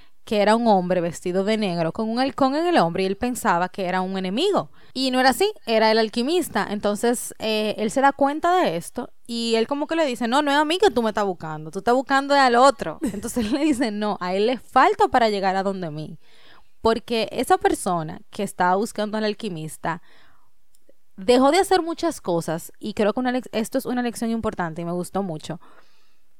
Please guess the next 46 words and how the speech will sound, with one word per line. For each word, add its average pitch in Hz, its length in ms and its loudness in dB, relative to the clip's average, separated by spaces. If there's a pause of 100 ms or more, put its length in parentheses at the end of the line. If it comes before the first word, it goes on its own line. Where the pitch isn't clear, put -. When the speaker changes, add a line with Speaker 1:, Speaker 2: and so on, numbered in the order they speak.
(140)
Speaker 1:
en 240 160 -2
vez 254 220 0
de 311 240 4 (680)
hacer 294 360 2
lo 214 100 2
que 202 80 -4
él 190 60 -6
tenía 185 180 -4
que 160 80 -8
hacer. 156 280 -8
Entonces 226 280 0
él 226 60 2
lo 269 100 6
mandó 277 300 4
a 311 80 10
hacer 190 300 2
todo 220 260 2
lo 277 100 4
que - 80 -2
él 262 80 -2
tenía 262 480 0
años 165 320 -4
leyendo 196 380 -2
en 175 140 -4
libros. 160 480 -6
O 185 80 -6
sea, 180 300 2 (640)
esta 349 280 0
práctica 294 420 2
de 285 60 6
la 277 80 6
alquimia, 170 560 -4 (200)
tú - 120 2
no 220 80 -2
la 240 100 2
aprendes, 220 480 0
según 196 420 -4
lo 202 60 -2
que 226 100 -4
leímos 214 340 -4
en 214 100 -6
el 196 100 -4
libro 196 260 -2
y 185 100 -8 (180)
con 190 140 -8
investigaciones, 175 920 -8